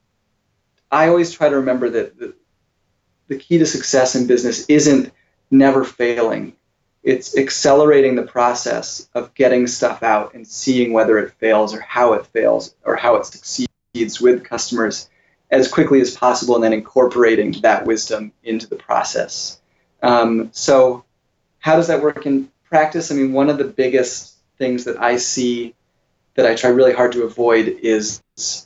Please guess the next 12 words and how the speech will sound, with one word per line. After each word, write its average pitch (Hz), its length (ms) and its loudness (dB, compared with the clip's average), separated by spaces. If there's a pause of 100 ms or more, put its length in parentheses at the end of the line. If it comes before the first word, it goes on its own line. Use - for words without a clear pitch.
(1000)
sitting 151 440 2
on 131 100 4
a 123 60 0
product 123 400 0
for 123 100 -4
a 113 60 -4
really 117 320 -2
long 110 260 -2
time 110 400 -4
to 117 120 -10
make 110 380 -2
it - 480 -4